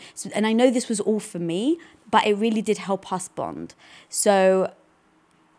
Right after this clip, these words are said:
that was very powerful. And yeah, you never held it against me. And that's the one thing, um, when this guy said, and I think he's very aware, right? He says, "I don't wanna give my wife an ultimatum." And, like, that's just,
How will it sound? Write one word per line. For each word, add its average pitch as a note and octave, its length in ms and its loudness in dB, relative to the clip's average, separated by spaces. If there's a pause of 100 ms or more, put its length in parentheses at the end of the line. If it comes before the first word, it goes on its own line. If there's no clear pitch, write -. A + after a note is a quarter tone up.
(160)
that G#3+ 300 4
was G3+ 140 -2
very F3+ 180 2
powerful. E3+ 380 -2
And F3 160 -2
yeah, E3 80 -2
you E3 200 -4
never G#3+ 380 0
held F#3 640 0
it F3+ 140 -2
against E3 520 -8
me. D3+ 320 -6
And D#3 160 -8
that's - 280 -6
the F3+ 100 -8
one D#3+ 260 -6
thing, D#3 380 -6 (340)
um, E3+ 220 -4
when D#3+ 140 -2
this D#3+ 180 -6
guy E3 220 -4
said, D#3+ 400 -6
and F3+ 100 0
I F3 60 -2
think G3+ 200 -2
he's E3 140 -6
very D3 240 -2
aware, C#3 320 -2
right? C#3+ 260 -2
He E3+ 80 -8
says, D#3 160 -10
"I D#3 100 -6
don't D#3 220 -2
wanna D3 140 -4
give D3 180 -8
my C#3 120 -10
wife C3+ 340 -8
an F#2+ 60 -12
ultimatum." F#2 640 -10
And, C#3 80 -10
like, B2+ 160 -12
that's - 240 -6
just, - 240 -12